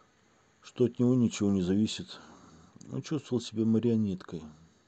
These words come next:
игровым персонажем. Роман понимал, что против той силы, которая его взяла, в мире никто ничего сделать не сможет.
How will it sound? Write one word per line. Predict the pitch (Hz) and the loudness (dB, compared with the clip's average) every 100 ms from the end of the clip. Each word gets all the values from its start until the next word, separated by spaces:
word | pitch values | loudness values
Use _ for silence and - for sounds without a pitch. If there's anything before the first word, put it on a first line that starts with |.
| _ _ _ _ _ _ - _ _ | _ _ _ _ _ _ -20 _ _
игровым | 98 101 110 113 | -8 0 2 4
персонажем. | 101 92 - 101 90 78 78 76 - _ _ _ _ _ _ _ _ _ _ _ - - - - _ - | 2 -6 -4 -2 -2 -2 -10 -14 -20 _ _ _ _ _ _ _ _ _ _ _ -20 -20 -20 -20 _ -6
Роман | 113 139 151 | -2 0 0
понимал, | - 135 127 120 101 | 0 2 2 0 -2
что | - 107 - - - - _ - _ | -4 -6 -6 -20 -20 -20 _ -20 _
против | - 127 120 107 | -4 -4 -4 -2
той | 123 | 0
силы, | 110 - 113 95 | 0 0 -2 -2
которая | 92 95 104 | -4 -2 2
его | 101 98 | 2 2
взяла, | 92 104 123 143 123 _ _ _ _ _ - _ _ _ | 0 -2 -2 -4 -8 _ _ _ _ _ -20 _ _ _
в | |
мире | 98 104 107 | -4 -2 0
никто | 104 104 - 120 | -2 -4 -4 -2
ничего | 110 92 - 92 | -2 -2 -6 -6
сделать | 87 90 85 - | -2 -2 -4 -6
не | |
сможет. | 90 - 82 71 | -10 -10 -10 -12